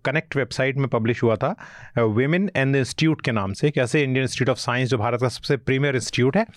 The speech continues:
वहाँ पर महिलाओं के लिए सुविधाएं नहीं थी, उनको डिस्क्रिमिनेशन झेलना पड़ा। तो ये बहुत बेहतरीन आर्टिकल है जो बाद में स्क्रोल वेबसाइट ने भी पब्लिश किया, रिपब्लिश किया इसे। और, अ, जो दूसरा है पोलगर सिस्टर्स स्टोरी,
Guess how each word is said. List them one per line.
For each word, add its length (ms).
वहाँ 180
पर 160
महिलाओं 380
के 120
लिए 180
सुविधाएं 440
नहीं 160
थी, 100
उनको 180
डिस्क्रिमिनेशन 640
झेलना 300
पड़ा। 240
तो 140
ये 60
बहुत 240
बेहतरीन 380
आर्टिकल 360
है 60
जो 80
बाद 220
में 120
स्क्रोल 340
वेबसाइट 380
ने 80
भी 100
पब्लिश 340
किया, 220
रिपब्लिश 460
किया 160
इसे। 180
और, 340
अ, 520
जो 160
दूसरा 380
है 120
पोलगर 440
सिस्टर्स 520
स्टोरी, 480